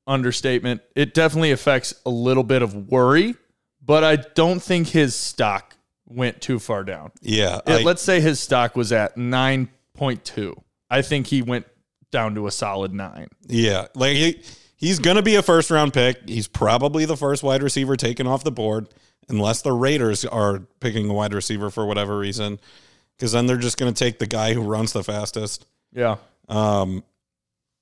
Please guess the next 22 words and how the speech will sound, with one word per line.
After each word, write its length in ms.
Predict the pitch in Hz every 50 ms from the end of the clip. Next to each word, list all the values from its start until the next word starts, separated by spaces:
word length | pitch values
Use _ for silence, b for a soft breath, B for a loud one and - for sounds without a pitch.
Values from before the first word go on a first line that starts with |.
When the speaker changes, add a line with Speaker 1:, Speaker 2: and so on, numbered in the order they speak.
| _ _ _ _ _
Speaker 2:
but 480 | - 120 113 110 107 104 - _ _ _ _ _ _ _ _ _
I 140 | - 123 147 143
don't 120 | 139 131
know. 220 | 127 120 110 110
Like, 400 | 110 110 113 113 - - - - _ _ _ _ _ _ _ _ _ _ _ _ _ _ _ _ _ _ _ _ _ _ _ _ _ -
I, 300 | - 104 127 113 104 - -
I 220 | - 107 117 131 127
just 240 | 123 151 147 -
think 180 | - 151 143 143
he's 160 | 165 143 123
gonna 180 | - 143 135 135
end 140 | 127 123 131
up 120 | 131 107
being 240 | 104 123 127 123 123
a 60 | 113
bust. 680 | 92 - - 107 117 139 127 85 85 - - - - _
Like, 200 | - 120 117 110
I, 440 | 127 127 120 135 135 117 107 95 - _ _ _ _ _ _ _ _ _ _ _ _ _ _ _ _ _
he, 220 | - 175 190 160
sure, 320 | - - - 185 170 127
he's 240 | 98 101 139 147 131
big. 680 | 110 98 - - 147 139 131 113 98 90 85 80 78